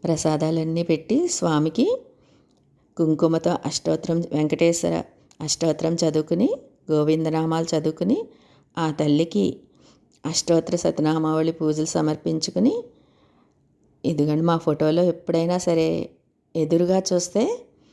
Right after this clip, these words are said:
లక్ష్మీదేవి కనిపిస్తుందండి. కొంచెం పక్కగా చూస్తే ఆ స్వామి కనిపిస్తారండి. అలాగా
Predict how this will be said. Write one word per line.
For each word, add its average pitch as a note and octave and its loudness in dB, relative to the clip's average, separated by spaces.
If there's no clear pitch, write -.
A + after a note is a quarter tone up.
లక్ష్మీదేవి E3+ 2
కనిపిస్తుందండి. D#3+ -4
కొంచెం E3 4
పక్కగా D#3+ 0
చూస్తే D4 -2
ఆ E3+ -4
స్వామి D#3+ 0
కనిపిస్తారండి. D#3 -4
అలాగా D#3 0